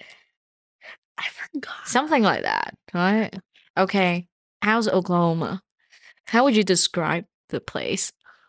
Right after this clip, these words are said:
Speaker 2: For those who, who have never been to Oklahoma.
Speaker 1: Flat.
Speaker 2: Flat.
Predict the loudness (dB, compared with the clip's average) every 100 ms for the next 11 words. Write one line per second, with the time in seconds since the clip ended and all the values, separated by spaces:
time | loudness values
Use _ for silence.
0 | _ _ _ _ _ _ _ -2 2 4
1 | 2 0 0 2 0 0 2 4 4 4
2 | 2 0 -2 -6 -8 -10 -10 -12 -14 _
3 | _ _ _ _ _ _ _ -2 0 0
4 | -2 -4 -6 -20 _ _ -2 0 0 -6
5 | -12